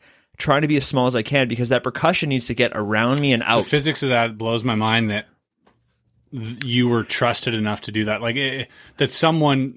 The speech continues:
Speaker 2: got the okay for that. That blows my mind because that
Speaker 1: Yeah. Me too.
Speaker 2: sounds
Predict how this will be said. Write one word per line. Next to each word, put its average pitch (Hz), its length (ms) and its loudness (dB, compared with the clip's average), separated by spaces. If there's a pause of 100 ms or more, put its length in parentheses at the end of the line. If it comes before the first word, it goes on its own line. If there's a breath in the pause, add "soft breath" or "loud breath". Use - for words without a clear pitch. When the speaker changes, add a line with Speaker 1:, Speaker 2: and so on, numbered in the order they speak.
Speaker 2:
got 131 200 0
the 123 100 -4
okay 113 240 -6
for 110 100 -14
that. 107 120 -8
That 117 200 -6
blows 120 260 4
my 113 120 2
mind 104 300 0
because 107 340 0
that 120 220 4
Speaker 1:
Yeah. 90 180 -2 (520 soft breath)
Me 165 140 2
too. 226 320 2
Speaker 2:
sounds 131 500 2